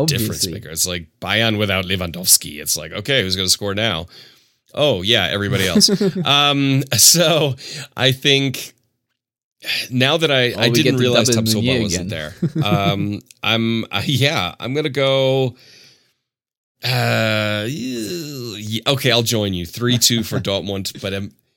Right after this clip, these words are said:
Speaker 1: I'm not as convinced
Speaker 2: <laughs>
Speaker 1: as you are.
Speaker 2: Yeah, but at, at, at least I, I talked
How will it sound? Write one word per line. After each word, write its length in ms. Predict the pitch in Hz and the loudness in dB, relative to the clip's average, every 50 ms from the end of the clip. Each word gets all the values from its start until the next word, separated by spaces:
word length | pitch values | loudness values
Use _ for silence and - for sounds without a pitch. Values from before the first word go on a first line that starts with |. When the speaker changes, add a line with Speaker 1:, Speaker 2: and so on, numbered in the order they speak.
| _ _ - | _ _ -4
Speaker 1:
I'm 180 | 110 120 117 117 | 0 2 2 4
not 240 | 127 135 139 143 143 | 4 2 2 2 2
as 140 | 139 131 | 2 2
convinced 880 | - - 160 131 113 113 120 113 117 185 165 - - - - - - - - | 2 2 2 2 4 4 4 4 6 6 4 4 4 2 2 0 0 -2 -8
Speaker 2:
<laughs> 40 | - | -4
Speaker 1:
as 240 | - 107 101 - - | -2 -2 0 0 0
you 140 | 190 - - | -2 -2 -2
are. 40 | |
Speaker 2:
Yeah, 100 | 233 285 | -2 -2
but 200 | 233 156 135 135 | 0 2 2 2
at, 240 | 147 147 143 143 - | 2 0 -2 -2 0
at, 200 | 147 143 143 - | -2 -2 0 0
at 140 | 147 147 139 | -2 -2 0
least 360 | 139 151 170 180 180 - - - | 0 2 2 2 0 -2 -4 -2
I, 440 | 147 139 135 131 127 127 123 151 156 143 - _ _ _ _ _ - | -2 0 0 0 0 0 -2 -4 -6 -12 -14 _ _ _ _ _ -8
I 140 | - 120 123 | -4 -4 -2
talked 560 | 120 - 151 147 143 - _ - - - | 0 0 -2 -2 -2 -6 _ -20 -18 -18